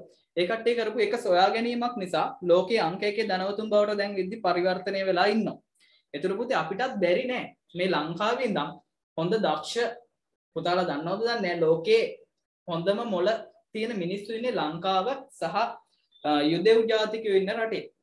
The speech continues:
එතකොට අපේට මොලේ තියෙන පුතේ මොලෙන් මේ අධ්‍යාපන ක්‍රමයෙන් හරියට ප්‍රයෝජන ගන්න නැති ප්‍රශ්නයක් තමයි තියෙන්නේ. ලංකාවේ දැනුම කියලා මනින්නේ මොකද්ද?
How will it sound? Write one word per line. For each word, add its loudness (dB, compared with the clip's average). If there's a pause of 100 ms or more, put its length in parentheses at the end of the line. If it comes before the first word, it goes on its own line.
(240)
එතකොට 0 (600)
අපේට 0 (100)
මොලේ 0
තියෙන -4
පුතේ 0
මොලෙන් 0 (120)
මේ -6
අධ්‍යාපන 0
ක්‍රමයෙන් -4
හරියට 0
ප්‍රයෝජන 2 (100)
ගන්න -2
නැති -6 (160)
ප්‍රශ්නයක් -2
තමයි -2
තියෙන්නේ. 0 (340)
ලංකාවේ 2
දැනුම 0
කියලා -2
මනින්නේ -2
මොකද්ද? -4